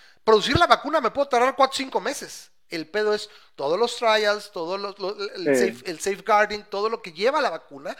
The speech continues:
Speaker 1: para que sea segura y efectiva. ¿Sí?
Speaker 2: Y que, y que, y que aparte la puedas distribuir, porque ¿de qué sirve una vacuna que no puedes, este, fabricar a gran escala?
Speaker 1: Ujú.
Speaker 2: Pero el,
Speaker 1: Exacto,
Speaker 2: el punto
Speaker 1: también.
Speaker 2: es, sí, todo, todos los presidentes, todos los presidentes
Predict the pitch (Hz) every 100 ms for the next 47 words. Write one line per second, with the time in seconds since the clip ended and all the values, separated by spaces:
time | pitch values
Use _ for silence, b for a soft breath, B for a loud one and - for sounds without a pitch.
0 | b b - - - 175 - 254 180 190
1 | 190 185 190 214 - 294 269 - _ _
2 | _ _ _ - - 170 165 208 214 220
3 | 143 160 160 151 143 170 170 196 240 160
4 | 160 143 - 143 196 233 151 170 190 185
5 | 180 185 185 180 160 139 - 165 160 143
6 | 143 151 143 143 - 123 123 120 120 120
7 | 117 - 131 127 123 123 - 139 135 B
8 | B 151 147 - 196 220 220 226 214 277
9 | 254 214 - 226 208 262 269 202 269 254
10 | 208 196 190 202 240 - _ _ _ 254
11 | 311 247 175 - 139 156 165 202 220